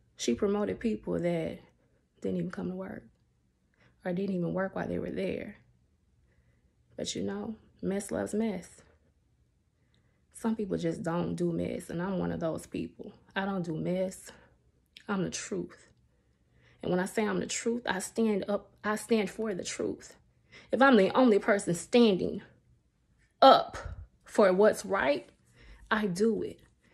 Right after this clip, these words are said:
Because I expect everybody to be treated right, no matter what. No matter if it's your own race mistreating you. This is ridiculous. And something really needs to be done about it. Y'all have a blessed day.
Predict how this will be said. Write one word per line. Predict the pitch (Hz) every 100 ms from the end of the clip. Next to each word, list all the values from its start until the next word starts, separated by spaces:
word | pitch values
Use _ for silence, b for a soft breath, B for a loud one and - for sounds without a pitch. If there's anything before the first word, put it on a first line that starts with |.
| b b
Because | 208 247 208
I | 269 339
expect | 220 - 214 - 233
everybody | 240 214 196 196
to | 196
be | 175
treated | - 226 185
right, | 175 175 - - - _ -
no | 208 247
matter | 254 233 196
what. | 180 180 233 - - - - B B B
No | 214 247
matter | 240 240 233
if | 214 240 220
it's | -
your | 190
own | - 247 233
race | 214 190 -
mistreating | 180 175 - 180 170 -
you. | - - _ _ _ b b b
This | 277 254
is | 208
ridiculous. | 185 175 175 175 - - - - B B B B B
And | 208 190
something | 262 247 190
really | 185 180
needs | 180 175
to | -
be | 175
done | 160 165
about | - - -
it. | - _ - _ _ _ _ _ _ _ _ _ _ _ - - _ _ - -
Y'all | 220
have | 196 185
a | -
blessed | - 196 -
day. | - 240